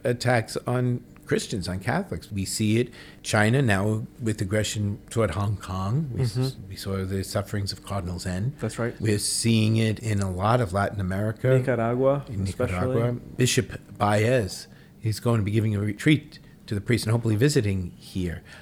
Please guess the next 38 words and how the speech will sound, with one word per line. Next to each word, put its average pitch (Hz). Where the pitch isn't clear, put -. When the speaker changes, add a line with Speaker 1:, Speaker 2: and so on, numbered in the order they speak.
Speaker 1:
in 101
the 98
next 98
couple 98
of 95
weeks. 120
He's 110
living 135
in 127
Florida 123
as 101
an 107
exile. 113
Speaker 2:
Yeah. 127
Speaker 1:
As 101
an 98
ex-, 113
he's 98
in 101
exile 107
from 98
his 92
home 98
country 104
in, 95
in 101
Nicaragua 98
because 92
of 90
the 95
sufferings. 87
We're 101
seeing 101
unrest 101
in 90
Peru. 104
We're 90
seeing 98